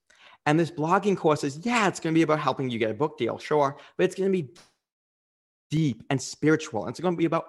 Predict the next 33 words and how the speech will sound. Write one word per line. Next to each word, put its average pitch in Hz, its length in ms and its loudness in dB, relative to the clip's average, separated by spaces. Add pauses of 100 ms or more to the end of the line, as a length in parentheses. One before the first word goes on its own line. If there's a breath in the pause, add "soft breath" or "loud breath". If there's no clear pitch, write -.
owning 165 220 4
your 127 80 -2
stories 104 540 -2
and 143 120 -4
healing 180 320 2
your 127 100 2
trauma 101 320 0
and 92 120 -4
all 131 120 4
this 139 120 -6
stuff. - 200 -6
I 120 60 -6
thought, 117 140 -2
"Okay, 160 320 0 (180)
I 127 80 2
finally 147 380 2
connected 123 300 -6
the 107 80 -6
dots." - 380 -10 (760 loud breath)
So - 360 2
I 180 80 4
had 196 300 0 (100)
no 143 300 6
money 113 320 4
at 107 100 -8
this 104 140 -8
point, - 260 -8
right? 127 260 2
Like, 131 140 -6 (100)
like, 120 100 -4
I 131 100 4
was 113 180 -4
broke, 117 720 2